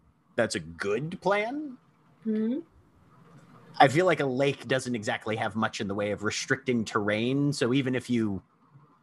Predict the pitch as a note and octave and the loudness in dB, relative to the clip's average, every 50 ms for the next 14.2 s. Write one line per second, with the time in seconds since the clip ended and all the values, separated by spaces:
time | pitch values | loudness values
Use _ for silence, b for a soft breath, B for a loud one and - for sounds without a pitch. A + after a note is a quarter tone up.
0 | _ - - b b b b b b b - _ - - A2 A2+ B2 D3 D3+ D3 | _ -20 -20 b b b b b b b -20 _ -6 -2 2 4 4 4 4 2
1 | C#3 - B2 C3 C3 C3+ C3+ - C3+ C3 B2 - - D3+ C3 B2 B2 D#3 - - | 0 0 0 2 2 2 0 0 0 0 0 -2 -2 0 0 -2 -2 -4 -12 -14
2 | F3+ F3 F3 - _ _ _ _ _ _ - E3 D#3+ E3 F3 F#3 G3+ C3 F2 - | -14 -14 -14 -14 _ _ _ _ _ _ -6 -4 -2 0 4 4 4 4 2 -2
3 | - - - D#3+ C#3+ C3 B2 B2 A2+ - - C3 C3+ D3+ C#3+ D3+ D3 D3 E3+ F#3+ | -8 -4 -2 -2 -2 -2 -4 -10 -14 -14 -8 -2 0 2 2 2 0 0 0 0
4 | G3 F3+ F3 D#3+ D3+ D3 C3+ C3+ D3 D3+ D3 - D#3 C#3 C3+ A#2+ B2 - D3 C3 | 2 2 2 2 0 0 -2 -2 -2 -2 -2 -2 -4 -4 -2 -4 -4 -2 -2 -2
5 | B2+ A#2+ A#2 A2+ A2+ A2+ G#2 - A#2 G2+ F#2+ G2+ F#2+ - - - - C3+ B2 A2+ | -2 -2 -2 -2 -2 -4 -4 -4 -6 -6 -6 -6 -6 -6 -6 -4 0 0 0 2
6 | G#2+ G2+ G2 F#2+ F#2+ F#2 F#2 F2+ F2 F2+ F2 F2+ F#2 G2 F#2+ F2+ F2+ F#2 F2+ F2+ | 2 0 0 0 0 0 -2 -2 -4 -4 -4 -2 -2 0 0 0 -2 -2 -4 -4
7 | - F#2 F2 F2 F2 F2 - - - F#2 F2 D#2+ E2+ E2+ E2 D#2+ E2 E2 E2 _ | -2 -2 0 0 0 0 -2 -6 -6 -6 -6 -4 -4 -4 -4 -4 -4 -6 -8 _
8 | _ _ _ _ _ - B2 G#2 G2 E2+ D2+ D2 E2 G2 F#2 D#2 C#2+ B1 A1 A#1+ | _ _ _ _ _ -8 0 2 2 4 4 2 0 -2 -4 -4 -6 -8 -8 -6
9 | C#2 D2+ E2 F2+ F#2+ - _ _ _ _ _ _ _ _ _ _ _ _ _ _ | -4 -2 -2 -2 -4 -6 _ _ _ _ _ _ _ _ _ _ _ _ _ _
10 | _ _ _ _ _ _ _ _ _ _ - _ _ _ _ _ _ _ _ _ | _ _ _ _ _ _ _ _ _ _ -20 _ _ _ _ _ _ _ _ _
11 | _ _ _ _ _ _ _ _ _ _ _ _ _ _ - - - - _ _ | _ _ _ _ _ _ _ _ _ _ _ _ _ _ -20 -20 -20 -20 _ _
12 | _ _ _ _ _ - - _ _ _ _ _ _ _ _ _ _ _ _ _ | _ _ _ _ _ -20 -20 _ _ _ _ _ _ _ _ _ _ _ _ _
13 | _ _ _ _ _ _ _ _ _ _ _ _ _ _ - A3+ A3 A3+ A3+ A#3 | _ _ _ _ _ _ _ _ _ _ _ _ _ _ -2 0 2 2 4 2
14 | A#3 A#3 A3+ | 2 2 2